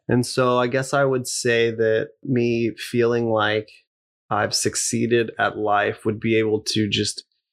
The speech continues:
enjoy everyone at the same time,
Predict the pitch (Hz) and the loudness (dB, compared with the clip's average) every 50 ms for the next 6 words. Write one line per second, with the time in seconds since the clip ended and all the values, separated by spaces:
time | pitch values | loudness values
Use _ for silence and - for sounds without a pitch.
0 | _ _ _ - 117 120 117 107 110 113 107 110 110 107 107 104 104 - 107 104 | _ _ _ 0 0 2 2 0 0 0 0 2 2 2 0 0 0 -2 -2 0
1 | 107 104 101 101 101 104 104 101 - 95 - - - - - 104 98 104 - 95 | 0 0 0 0 0 -2 -2 -2 -4 -6 -8 -6 -4 -2 0 0 0 0 0 0
2 | 95 95 95 95 92 95 98 98 | 0 0 0 0 0 0 0 -2